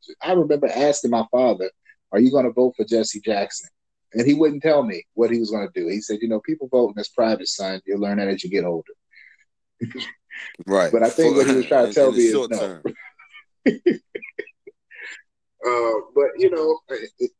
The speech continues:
Speaker 1: I don't know. Um, you know, I think that Obama obviously, you know, was, was the transcendent figure that it was gonna take to do it on that level. Um,
Speaker 2: Yeah.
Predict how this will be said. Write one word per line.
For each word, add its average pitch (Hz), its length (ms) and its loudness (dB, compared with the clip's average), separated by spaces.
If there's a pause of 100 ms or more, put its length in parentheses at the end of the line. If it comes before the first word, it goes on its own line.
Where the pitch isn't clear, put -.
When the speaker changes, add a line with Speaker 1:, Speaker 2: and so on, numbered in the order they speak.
(260)
Speaker 1:
I 160 80 2
don't 185 160 4
know. - 400 0
Um, 101 540 -4 (460)
you 117 80 2
know, 90 320 -2 (220)
I 107 80 -2
think 120 360 0
that - 180 0
Obama 107 420 -6
obviously, 95 640 -6 (160)
you 92 100 -8
know, 82 240 -6
was, 85 380 -8
was 92 180 -6
the 87 60 -10
transcendent 104 600 -4
figure 98 280 -6
that 87 80 -2
it 90 80 -4
was - 140 -8
gonna 87 200 -6
take 92 320 -2
to 87 100 -10
do 98 200 -2
it 92 80 0
on 87 140 -2
that 95 260 -4
level. 104 400 -4 (540)
Um, 85 260 -2 (140)
Speaker 2:
Yeah. - 20 -8